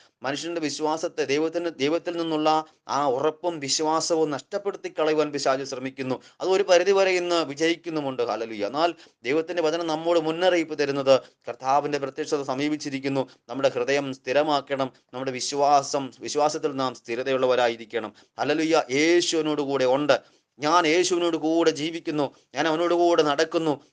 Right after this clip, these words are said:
അവൻ്റെ ഉള്ളം കരുതൽ എന്നെ വഹിച്ചിരിക്കുന്നു. അതുകൊണ്ട് എൻ്റെ വിശ്വാസത്തിന് കോട്ടം പറ്റുകയില്ല. ആ ഉറപ്പ് നമുക്ക് വേണം. ഹല്ലേലൂയ.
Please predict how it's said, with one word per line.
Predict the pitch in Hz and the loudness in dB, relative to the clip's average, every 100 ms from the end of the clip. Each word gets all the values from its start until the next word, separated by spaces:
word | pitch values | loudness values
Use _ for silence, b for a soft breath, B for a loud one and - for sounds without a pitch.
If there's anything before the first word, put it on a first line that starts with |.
| - | -2
അവൻ്റെ | 127 165 170 | 0 0 -2
ഉള്ളം | 147 170 185 180 | -2 0 2 2
കരുതൽ | 170 160 165 | 2 2 2
എന്നെ | 160 156 | 2 2
വഹിച്ചിരിക്കുന്നു. | 147 135 160 170 156 151 151 139 b b - | 2 2 0 -2 -2 -2 0 -2 b b -10
അതുകൊണ്ട് | 139 160 160 | -4 -2 0
എൻ്റെ | 156 156 | 0 0
വിശ്വാസത്തിന് | 147 160 156 160 156 156 | -2 0 0 -2 -6 -6
കോട്ടം | 156 156 160 185 | 2 2 2 -2
പറ്റുകയില്ല. | 160 151 156 151 143 135 - b 135 | -2 -4 -2 -4 2 0 0 b -6
ആ | 170 | 0
ഉറപ്പ് | 160 160 165 180 | 2 2 -2 -2
നമുക്ക് | 160 156 147 | -2 -2 0
വേണം. | 139 135 123 | 2 2 -2
ഹല്ലേലൂയ. | 120 123 123 127 123 | -4 -4 -4 -6 -2